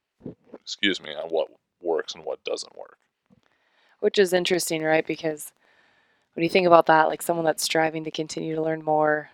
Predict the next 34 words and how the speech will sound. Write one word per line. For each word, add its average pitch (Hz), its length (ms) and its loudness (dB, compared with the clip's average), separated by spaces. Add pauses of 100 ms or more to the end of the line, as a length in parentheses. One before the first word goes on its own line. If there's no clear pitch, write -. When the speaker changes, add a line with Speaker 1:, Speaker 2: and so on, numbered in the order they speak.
(120)
Speaker 2:
expose 156 400 -4
themselves 151 480 -6
to 151 100 -8
more, 151 280 -2
and, 147 120 -6
like, 139 200 -16 (400)
intentional 175 540 2
practice, 147 460 -4
right? 151 140 -6
So 147 100 -4
ten 165 220 -2
thousand 151 300 0
hours 143 260 0
of 147 80 -14
intentional 147 480 -4
practice. 147 520 -4
Speaker 1:
Yes. - 240 -6 (680)
Speaker 2:
That 170 160 6
person 170 360 0
usually 156 280 -4
doesn't 147 280 -6
even 139 400 -8 (220)
call 147 200 -4
themselves 143 400 -6
an 139 100 -14
expert, 135 460 -12 (260)
really. 143 420 -20
So 143 520 -2 (140)
a - 80 -2
lot 160 120 6
of 156 60 -4
times 151 340 -2
your 147 120 -4
true 151 580 2